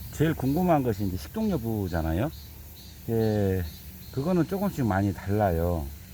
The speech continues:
어, 제가 아까 이제 그 과가 조금씩 이제 여기저기 다른 부분도 말씀을 드렸는데,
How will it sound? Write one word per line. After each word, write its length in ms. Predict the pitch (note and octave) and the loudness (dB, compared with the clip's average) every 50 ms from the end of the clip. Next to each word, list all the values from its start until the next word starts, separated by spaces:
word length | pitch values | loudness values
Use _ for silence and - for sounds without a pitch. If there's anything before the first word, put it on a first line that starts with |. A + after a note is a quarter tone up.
| - - - - - - - - - - - - | -16 -16 -16 -16 -16 -16 -18 -18 -18 -16 -12 -8
어, 200 | F#2 F2+ F2+ F2+ E2+ | -6 -4 -4 -4 -4
제가 200 | - A2+ A2 A2 | -4 -2 0 0
아까 200 | G#2+ - - A#2+ | 0 2 0 0
이제 240 | A2+ G#2 G2+ G#2+ F#2+ - | 2 2 2 0 0 0
그 240 | - F#2+ F#2 F2 D#2 - | 0 0 0 0 -2 -6
과가 720 | - - - G2 G#2+ A2+ A2+ A2 G#2+ G#2 F#2+ A2+ A2+ A2 | -8 -4 0 2 4 6 6 6 4 2 2 2 0 0
조금씩 560 | - C3+ B2 A#2+ G#2+ F2 - - A2 G2 F#2 | -2 -4 -4 -4 -4 -6 -6 -8 -6 -2 -2
이제 180 | F#2+ F2+ F#2+ | 0 0 0
여기저기 380 | F2+ F#2 G#2 C#3 B2 B2 A2 G2 | 2 2 0 0 0 0 0 0
다른 380 | - - - G2+ G#2 B2+ C#3 B2 | -2 -2 -2 0 2 2 2 0
부분도 280 | A#2+ A2 G2+ G2+ F2+ E2+ | 0 -2 -2 -2 -2 0
말씀을 340 | F2 F#2 F2 D#2 F#2+ F2+ D#2+ | 0 -2 0 0 -2 -2 -2
드렸는데, 600 | D2+ F#2 F#2+ G2 F#2+ F2 E2+ E2+ G#2+ A2 F2 | -2 -4 -2 -2 0 0 0 -2 -2 -2 -2